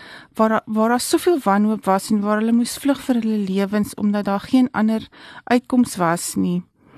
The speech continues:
En dit is waar ek vandag nou nog werk en, en ek wil net sê dat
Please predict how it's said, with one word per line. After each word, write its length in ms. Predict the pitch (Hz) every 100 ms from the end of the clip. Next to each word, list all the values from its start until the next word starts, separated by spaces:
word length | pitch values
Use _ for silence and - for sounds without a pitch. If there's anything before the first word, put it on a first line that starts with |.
| - - - -
En 560 | 226 226 226 233 226 - _ -
dit 220 | 226 254
is 220 | 311 - -
waar 160 | 208 220
ek 100 | 240
vandag 400 | 262 214 202 208
nou 140 | 254
nog 220 | 233 - -
werk 380 | 185 190 -
en, 420 | - 202 196 196 - _ _ _ _ _ _ _ - - -
en 140 | 240 233
ek 100 | -
wil 100 | 262
net 220 | 262 262 -
sê 240 | 240 226
dat 360 | 208 202 -